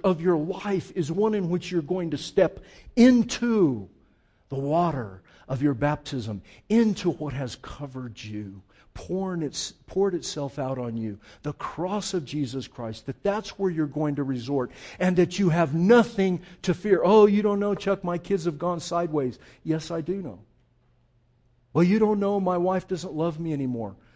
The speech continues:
I can't say that about Monty V, but other wives don't love their husbands. You get the picture, right?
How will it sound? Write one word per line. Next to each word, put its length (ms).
I 100
can't 260
say 160
that 120
about 220
Monty 240
V, 140
but 280
other 280
wives 360
don't 200
love 200
their 140
husbands. 580
You 160
get 240
the 40
picture, 400
right? 300